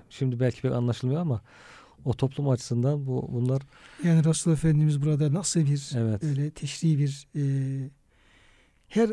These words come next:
Speaker 2: alanda büyük bir cihat diyelim, büyük bir
Speaker 1: Evet.
Speaker 2: mücadele ve büyük bir başarı.
Speaker 1: Evet.
Speaker 2: Başarı ama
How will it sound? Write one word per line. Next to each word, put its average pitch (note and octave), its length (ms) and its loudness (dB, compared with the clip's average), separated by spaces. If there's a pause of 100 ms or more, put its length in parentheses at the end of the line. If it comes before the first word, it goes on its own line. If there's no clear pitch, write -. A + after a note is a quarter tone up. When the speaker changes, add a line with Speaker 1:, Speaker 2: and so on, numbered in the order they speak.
Speaker 2:
alanda D3 480 -2
büyük F3+ 300 0
bir G3+ 140 0 (100)
cihat C#3+ 280 0 (100)
diyelim, C3 340 -4
büyük D3+ 140 0
bir B2+ 60 0
Speaker 1:
Evet. B2+ 120 2
Speaker 2:
mücadele D3+ 720 -4 (100)
ve D3+ 240 -2
büyük D#3+ 200 2
bir D#3+ 60 4
başarı. C#3+ 340 2 (320)
Speaker 1:
Evet. G2+ 220 -4
Speaker 2:
Başarı D3+ 360 -6
ama E3+ 260 -2